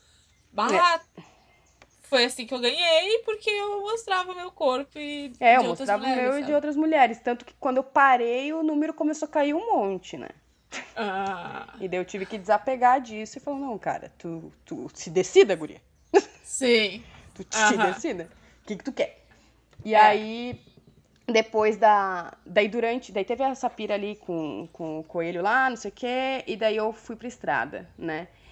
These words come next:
Speaker 2: E daí na estrada, aquele termo da retrato terapia que eu conheci
Speaker 1: Sim.
Speaker 2: com ele,
Speaker 1: Aham.
Speaker 2: a estrada me mostrou que era super possível.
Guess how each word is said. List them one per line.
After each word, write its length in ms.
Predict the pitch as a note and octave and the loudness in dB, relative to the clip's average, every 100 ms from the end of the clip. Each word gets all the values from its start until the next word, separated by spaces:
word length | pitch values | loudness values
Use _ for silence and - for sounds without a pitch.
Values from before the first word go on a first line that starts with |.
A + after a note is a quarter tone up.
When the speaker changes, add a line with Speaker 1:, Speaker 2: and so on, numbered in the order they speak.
| - - | -20 -12
Speaker 2:
E 60 | F#3+ | -4
daí 180 | G#3 G#3+ | -2 2
na 140 | A3 | 0
estrada, 760 | C#4 - C4 A3 B3+ C#4+ A3+ F3 | -2 -6 -2 2 2 0 -2 -2
aquele 400 | F3 - A3+ C#4+ | -4 -6 -8 -6
termo 640 | - A#3 B3 B3 F3 - | -4 -2 -2 -4 -6 -6
da 140 | F3+ F3 | -4 -4
retrato 460 | F#3 G#3 E3+ E3+ | -4 0 0 0
terapia 640 | G#3 F#3 F3+ F#3 F3+ D3 D#3 _ _ _ | -6 -10 -10 -10 -8 -8 -10 _ _ _
que 100 | F#3+ | -8
eu 80 | F3 | -8
conheci 680 | F#3 E3 A3+ G#3+ G#3+ E3 - | -6 -4 -4 -4 -6 -6 -6
Speaker 1:
Sim. 60 | |
Speaker 2:
com 200 | - D3+ | -8 -2
ele, 320 | A3+ G#3+ G3 A3 | 2 2 0 -2
Speaker 1:
Aham. 240 | G3+ A3 - _ _ _ _ _ _ _ _ - | -4 -6 -12 _ _ _ _ _ _ _ _ -2
Speaker 2:
a 140 | G3 | 0
estrada 400 | G3+ - A3 A3 | 0 2 2 2
me 100 | A#3+ | -4
mostrou 360 | A#3+ A3+ B3+ A3+ | -8 -10 -10 -8
que 100 | A#3 | -4
era 120 | A3 | -4
super 320 | G#3+ G#3+ G3 | -4 -10 -10
possível. 540 | - - E3 B2 G2+ | -10 -16 -12 -12 -12